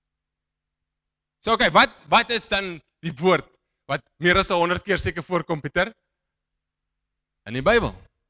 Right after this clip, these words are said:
Dis nie Christen nie. Ek het dit 'n paar keer gelees, so die skerpes onder julle sou dit opgetel het. En die wat is vir die eerste keer Christene genoem in Antiochië? Die disippels. Disippels.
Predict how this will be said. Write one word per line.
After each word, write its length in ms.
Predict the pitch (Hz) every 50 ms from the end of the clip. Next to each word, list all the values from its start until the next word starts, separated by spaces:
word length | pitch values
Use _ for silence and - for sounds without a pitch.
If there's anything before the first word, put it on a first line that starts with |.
| _ _ _ _ _ _ _ _ _ _ -
Dis 160 | 113 104 107
nie 120 | 131 131 117
Christen 400 | - 135 117 - _ _ 101 95
nie. 120 | _ _ _ _ _ _ _ _ _ _ _ _ _ _ _ _ _ _ _ _ _ _ _ _ _ _ _ _ _ _ _ _ _ _ _ _
Ek 80 | - 117
het 140 | 143 139 131
dit 40 | 131
'n 80 | -
paar 180 | - 139 139 139
keer 140 | - 139 -
gelees, 360 | - 120 113 113 98 - -
so 80 | 127
die 100 | 110 113
skerpes 400 | - - - 139 131 - 135 -
onder 160 | 120 120 117 117
julle 160 | 113 113 110
sou 120 | - 120
dit 120 | 110 113 -
opgetel 340 | 151 - - - _ 101
het. 140 | - _ _ _ _ _ _ _ _ _ _ _ _ _ _ _ _ _ -
En 140 | 180 196 208
die 100 | 202 175
wat 260 | 131 165 208 262 269 - - - - -
is 120 | 190 180 -
vir 120 | 196 202
die 80 | 220 233
eerste 200 | 220 214 226 220
keer 180 | - 220 196
Christene 420 | - 202 214 208 - - 214 202 -
genoem 360 | - - 143 131 131 120 107 _ _ _ _ _ _ - 147
in 160 | 135 117 104 _
Antiochië? 580 | - 113 110 113 110 110 110 104 - 95 85 _ _ _ _ _ _ _ _ _ _ _ _ _ _ _ _ _
Die 80 | 151 165
disippels. 640 | 165 196 - - 240 _ _ 120 _ _ - - _ _ _ _ _ _ _ _ _ _ _ _ _ _ _ _ _ _ _ _ _ _ -
Disippels. 800 | 202 214 - - 226 - - 233 175 135 113 - - - -